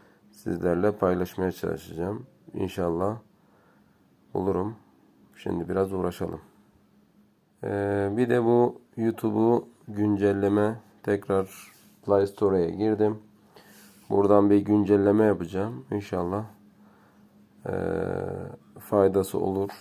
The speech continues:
Bu problem ortadan gider. Şimdi bunu hep beraber bir görelim.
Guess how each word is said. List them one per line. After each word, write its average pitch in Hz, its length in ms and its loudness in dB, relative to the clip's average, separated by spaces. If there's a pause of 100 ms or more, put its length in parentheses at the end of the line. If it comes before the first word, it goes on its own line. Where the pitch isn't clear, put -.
(140)
Bu - 160 -6
problem 92 420 -4
ortadan 90 520 -4
gider. 87 500 -8 (1160)
Şimdi - 260 -6
bunu 95 220 -2
hep 101 200 -4
beraber 90 680 -6 (260)
bir 87 60 -10
görelim. 92 560 -4